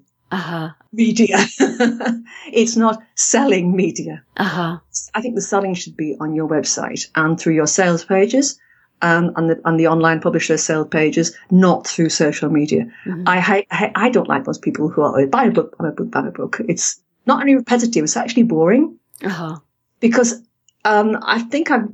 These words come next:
Speaker 2: I don't know about you, but I've come to the conclusion that in, we're so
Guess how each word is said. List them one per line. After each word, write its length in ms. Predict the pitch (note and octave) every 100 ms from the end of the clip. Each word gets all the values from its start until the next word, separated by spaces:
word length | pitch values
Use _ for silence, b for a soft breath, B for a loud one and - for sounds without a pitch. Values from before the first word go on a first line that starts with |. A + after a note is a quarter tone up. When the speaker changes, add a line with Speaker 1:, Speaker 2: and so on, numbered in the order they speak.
| -
Speaker 2:
I 280 | - - G#3
don't 160 | G#3 G3+
know 60 |
about 220 | F#3+ F#3 F#3
you, 220 | G3 E3
but 140 | E3+
I've 140 | F3 F3+
come 140 | A#3+
to 60 | -
the 60 |
conclusion 560 | G3+ F3 G3+ G3 E3 D#3+
that 160 | D#3+ -
in, 320 | F3 F3+ F3 B B B B B
we're 180 | F#3 G3
so 760 | G3 - - B3+ A#3+ A#3 A#3+